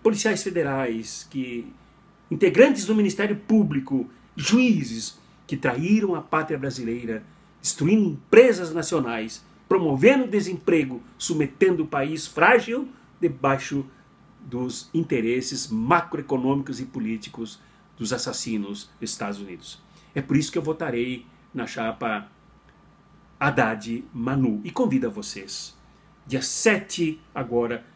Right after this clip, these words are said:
colocarmos esta chapa no segundo turno e evitarmos que o país viva um desastre muito maior do que aquele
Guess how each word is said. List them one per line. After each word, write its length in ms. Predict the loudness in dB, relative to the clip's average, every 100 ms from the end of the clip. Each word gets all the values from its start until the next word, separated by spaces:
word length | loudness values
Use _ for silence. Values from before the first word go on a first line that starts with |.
| _ _
colocarmos 840 | -8 -8 0 2 2 0 -4 -8 -6
esta 320 | -2 -2 -2 -4
chapa 360 | 0 0 0
no 80 | -4
segundo 380 | -4 0 0 0
turno 460 | 2 2 2 0 -8 _ _ _
e 100 | -2
evitarmos 840 | 0 -2 -2 -2 -2 -4 -6 -10 -16 _
que 80 | -12
o 20 |
país 600 | -6 -4 -4 -6 -10 -12 -16 -10
viva 200 | -6 -2
um 80 |
desastre 440 | -2 -4 -8 -8 -8
muito 520 | 0 2 2 0 -2
maior 460 | -2 -2 -6 -8 -12 -20 _
do 80 | -6
que 100 | -6
aquele 440 | -6 -8 -6 -10